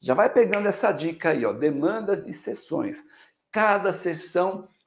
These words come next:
você entrega um benefício pro seu cliente. Cada sessão você avança. Cada sessão seu cliente fica mais contente. Cada sessão seu cliente fica mais confiante em você.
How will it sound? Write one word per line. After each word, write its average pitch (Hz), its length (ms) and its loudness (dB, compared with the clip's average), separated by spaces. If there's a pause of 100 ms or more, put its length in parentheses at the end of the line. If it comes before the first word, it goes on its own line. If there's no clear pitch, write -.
você 165 320 -4
entrega 160 600 0
um 160 160 0
benefício 151 760 -4
pro 143 120 -12
seu 135 240 -6
cliente. 147 560 -6 (400)
Cada 202 420 4
sessão 180 640 -2
você 165 340 -4
avança. 160 720 2 (380)
Cada 208 380 4
sessão 185 500 0
seu 185 180 -4
cliente 180 400 -8
fica 165 240 -8
mais 165 220 -2
contente. 160 760 0 (280)
Cada 147 300 2
sessão 190 480 -4
seu 196 140 -4
cliente 175 400 -8
fica - 280 -8
mais 175 500 0
confiante 190 1200 0
em 180 220 -6
você. - 580 -2